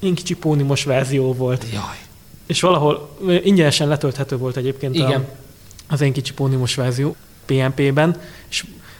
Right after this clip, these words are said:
Speaker 1: a mai napig sajnálom, hogy valahova letöltöttem, és azóta nem találom a számítógépemen a pónis verziót. Azoknál lehetett venni ilyen kis műanyag pónikat, és akkor azokkal lehetett játszani.
Speaker 2: Aha, aha.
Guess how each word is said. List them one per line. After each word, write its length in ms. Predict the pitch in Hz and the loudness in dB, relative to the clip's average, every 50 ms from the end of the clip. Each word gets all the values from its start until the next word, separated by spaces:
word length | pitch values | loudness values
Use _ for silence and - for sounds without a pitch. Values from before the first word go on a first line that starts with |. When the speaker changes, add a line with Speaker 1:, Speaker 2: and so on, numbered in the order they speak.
| - - - - - - - - - - - | -20 -20 -20 -20 -20 -20 -20 -20 -20 -8 -2
Speaker 1:
a 80 | 156 | 2
mai 200 | 151 170 175 175 | 4 6 6 6
napig 240 | 160 156 147 151 139 | 6 4 2 2 0
sajnálom, 340 | - - 151 143 143 131 131 | 0 2 2 2 2 2 0
hogy 160 | 131 147 147 | 0 -2 0
valahova 340 | 135 151 175 214 190 165 147 | 0 2 2 2 2 2 2
letöltöttem, 480 | 139 143 - - 151 - 151 - 143 135 | 0 0 2 0 0 0 0 -2 -2 -4
és 100 | 123 - | -4 -4
azóta 380 | - 175 147 147 139 - 143 | -2 0 2 2 2 2 2
nem 140 | 131 127 131 | 0 0 0
találom 440 | - 135 120 120 123 - - 170 151 | 0 0 0 0 0 2 2 2 2
a 60 | 156 | 2
számítógépemen 920 | - - 151 139 123 - 175 - 151 147 147 147 143 147 147 139 139 139 135 | 0 0 -2 -2 2 2 0 2 2 2 2 2 2 2 -2 -2 -2 -2 -2
a 140 | 135 139 131 - - - - - - - - - - - - - - | -4 -4 -6 -8 -12 -20 -20 -20 -20 -20 -20 -20 -20 -20 -20 -14 -6
pónis 360 | - 135 139 135 127 - - | -2 0 2 2 2 0 -2
verziót. 560 | 139 135 135 123 123 139 139 139 143 139 - - - - - - - - - - - - - - - - | -2 -2 -2 -2 -2 0 0 0 0 -2 -6 -14 -20 -20 -20 -20 -20 -20 -20 -20 -20 -20 -20 -14 -4 2
Azoknál 440 | 165 160 139 143 143 139 135 135 | 2 2 2 2 0 0 2 2
lehetett 280 | 139 139 135 - 131 - | 2 2 0 0 -4 -4
venni 180 | - 131 127 131 | -4 -2 -2 -2
ilyen 120 | 131 127 | -2 -4
kis 160 | 123 139 - - | -4 -6 -4 -2
műanyag 300 | 147 139 131 127 127 131 | 0 0 0 -2 -4 -6
pónikat, 420 | - 135 131 131 127 - 135 - | -6 -4 -4 -4 -2 -4 -4 -6
és 120 | 131 - | -6 -8
akkor 120 | 127 - 139 | -8 -8 -8
azokkal 280 | 123 127 120 - 131 123 | -8 -8 -10 -10 -12 -10
lehetett 280 | 123 120 - 123 - | -10 -10 -10 -10 -10
játszani. 340 | 139 123 117 - - 147 139 151 | -10 -10 -10 -6 -2 0 0 0
Speaker 2:
Aha, 200 | 147 - 147 135 | 0 -2 -4 -4
aha. 140 | 131 147 | -4 -4